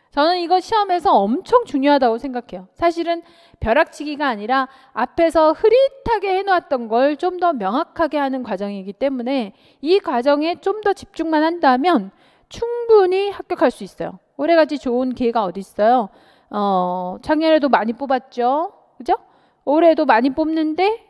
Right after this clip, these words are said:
경쟁력은 아마 적을 거고 작년보단 적겠죠. 작년에 많이 갔으니까 새롭게 초수로 공부하시는 분들이 많은 건,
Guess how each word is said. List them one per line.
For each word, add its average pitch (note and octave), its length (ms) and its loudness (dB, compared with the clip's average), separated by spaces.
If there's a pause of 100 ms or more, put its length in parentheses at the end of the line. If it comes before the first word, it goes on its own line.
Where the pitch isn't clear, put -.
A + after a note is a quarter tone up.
(100)
경쟁력은 C4+ 680 -4
아마 G3+ 540 -6 (180)
적을 A#3+ 300 -6
거고 G3 300 -2
작년보단 D#4 600 -2
적겠죠. F#3+ 560 -10 (280)
작년에 A#3+ 360 -4
많이 G#3+ 300 -10
갔으니까 B3+ 680 -6 (480)
새롭게 B3 800 -2 (280)
초수로 F4+ 600 0
공부하시는 A3+ 640 0
분들이 G3 300 -8
많은 F#3 400 -10
건, A#3 300 -2